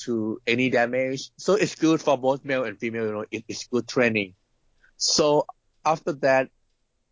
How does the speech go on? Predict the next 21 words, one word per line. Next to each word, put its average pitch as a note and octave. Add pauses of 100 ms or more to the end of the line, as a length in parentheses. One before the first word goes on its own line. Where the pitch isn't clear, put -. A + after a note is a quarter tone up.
(160)
we B2
learned A#2
that, G2+ (100)
okay, C#3 (380)
Amy C#3
style C3
is - (100)
work. A2 (640)
At E3+
first, F3
she C#3
doesn't C3
have A#2
so A#2+
much A2+
confidence G#2 (180)
to, G#2+ (140)
to G#2+
teach A2
a A2+
male. G2